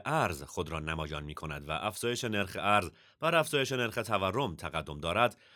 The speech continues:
به آن معنا نیست که علت اصلی تورم و تشدید آن افزایش نرخ ارز است، بلکه هر دو معلول موضوع واحدی هستند.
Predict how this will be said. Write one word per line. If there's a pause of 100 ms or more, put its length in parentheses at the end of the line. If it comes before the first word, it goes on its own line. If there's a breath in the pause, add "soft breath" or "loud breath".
(100)
به
آن
معنا
نیست
که
علت
اصلی
تورم
و
تشدید
آن (240 soft breath)
افزایش
نرخ
ارز
است،
بلکه (280 soft breath)
هر
دو
معلول
موضوع
واحدی
هستند.